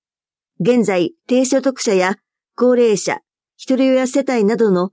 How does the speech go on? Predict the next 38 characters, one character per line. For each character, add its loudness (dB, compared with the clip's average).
住 0
宅 -2
に 0
困 0
窮 -2
す -2
る -2
方 -4
に 2
対 0
し、 -6
民 2
間 -2
賃 0
貸 -2
住 0
宅 -2
へ 2
の -2
入 2
居 -2
促 -4
進 2
に 4
向 0
け 0
た -4
取 0
り -2
組 2
み 2
を -2
進 -4
め 0
て 0
い 2
ま -2
す。 -8